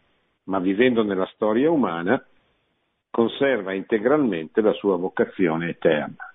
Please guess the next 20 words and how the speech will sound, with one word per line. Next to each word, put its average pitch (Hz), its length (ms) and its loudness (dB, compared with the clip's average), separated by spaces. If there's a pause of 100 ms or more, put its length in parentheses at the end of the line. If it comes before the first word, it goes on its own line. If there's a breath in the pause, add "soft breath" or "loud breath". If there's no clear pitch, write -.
Cioè 90 120 0
l'uomo 95 360 0
vive 92 260 2
nella 107 380 0
storia, 82 580 0 (1200)
ma 92 120 2
è 87 100 0
chiamato 101 760 0 (500)
all'eternità, 80 960 0
cioè 73 300 -2
è, - 140 -8 (180)
è 98 120 -2
già 117 300 0
nell'eternità. 78 1000 -4 (440)
Nel 90 140 0
momento 92 340 0
in 90 80 -2
cui 110 200 0 (340)
nasce, 92 840 0
cresce, 160 580 0